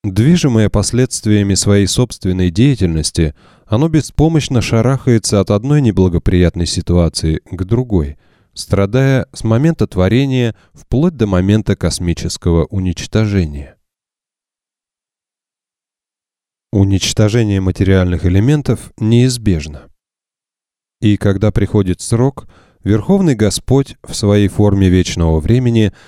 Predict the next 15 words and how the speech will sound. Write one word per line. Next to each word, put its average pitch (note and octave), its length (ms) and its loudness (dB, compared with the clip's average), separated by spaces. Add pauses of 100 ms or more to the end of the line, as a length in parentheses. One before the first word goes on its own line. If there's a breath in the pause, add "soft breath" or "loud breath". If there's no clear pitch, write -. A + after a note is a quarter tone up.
(120 soft breath)
сворачивает C#3 800 0
проявленный E2+ 680 -2
космос, - 680 -4
состоящий A2 760 0
из E2+ 260 -4
грубых G#2+ 540 -2
и G2 80 -2
тонких - 480 -6
качеств, - 500 -6 (320)
и G2 140 2
он E3 240 0 (340 soft breath)
переходит E3+ 600 0
в G2+ 120 -4
непроявленное E2+ 800 0
состояние. E2 880 -2